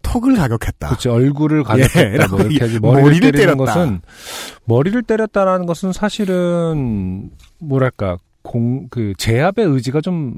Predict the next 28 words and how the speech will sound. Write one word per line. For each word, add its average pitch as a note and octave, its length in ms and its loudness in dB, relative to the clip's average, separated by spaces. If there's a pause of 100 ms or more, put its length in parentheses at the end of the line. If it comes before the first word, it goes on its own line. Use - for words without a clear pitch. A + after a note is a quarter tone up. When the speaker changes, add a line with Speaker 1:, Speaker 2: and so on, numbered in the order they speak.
Speaker 2:
없는 B2 1040 -2
거죠. F#2 320 -8
어떻게 F2+ 280 -8
보면은. F2+ 380 -10
Speaker 1:
그죠. F#2+ 340 -4 (280)
Speaker 2:
예. F#2 140 -8
Speaker 1:
네. F#2 240 -4 (100)
Speaker 2:
일반적인 C3 400 0
Speaker 1:
감정 G3+ 220 2
전달. C#3 340 2
Speaker 2:
싸움, B2 100 2
예, G#2+ 40 -4
그렇죠. B2 340 -4 (280)
어, A2+ 60 -8
혹은 C3 320 -2
또 E3 160 0 (920)
사실은 F3+ 760 -2
상대에게 G#3 520 0
위협을 E3 420 0
느낀 D3 260 -2
상태에서 C#3+ 360 -2
머리를 A2+ 340 0
때렸다라는 B2 920 -2
표현을 C3 320 -4
쓸 C3 200 -4
행동을 B2 320 -2
하진 A2 200 -6
않죠. D2+ 280 -14